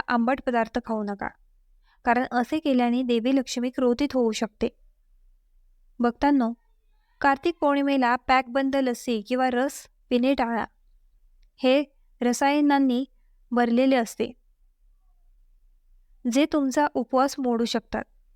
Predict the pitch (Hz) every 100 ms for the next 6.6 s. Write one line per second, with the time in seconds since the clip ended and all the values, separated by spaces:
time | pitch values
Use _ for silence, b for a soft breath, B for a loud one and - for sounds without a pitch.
0 | _ _ _ _ _ 226 240 240 269 277
1 | 262 277 262 233 240 277 262 240 - 247
2 | 233 220 - _ 269 285 311 269 277 262
3 | 254 - 269 269 247 233 - 240 226 214
4 | 208 208 - _ _ _ b b - 277
5 | 285 285 285 285 254 262 269 240 285 294
6 | 269 233 226 214 - -